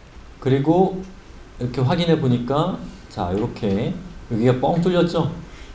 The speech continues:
R이 사라진 겁니다. 자, 그러면 이번엔 똑같이 해서,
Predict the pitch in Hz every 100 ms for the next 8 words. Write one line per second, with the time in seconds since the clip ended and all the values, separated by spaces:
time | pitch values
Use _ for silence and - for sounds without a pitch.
0 | - 104 120 143 143 135 117 98 85 85
1 | 85 - - - - - - - - -
2 | - - - - - - - - 104 95
3 | 135 143 113 113 175 214 - - - -
4 | - - 123 151 147 180 196 185 - 165
5 | 139 170 135 82